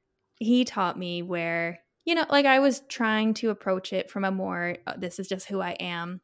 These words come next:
state. But on our first date, we were sitting by the water and he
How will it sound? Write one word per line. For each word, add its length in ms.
state. 960
But 460
on 160
our 120
first 420
date, 380
we 240
were 520
sitting 560
by 520
the 120
water 480
and 680
he 540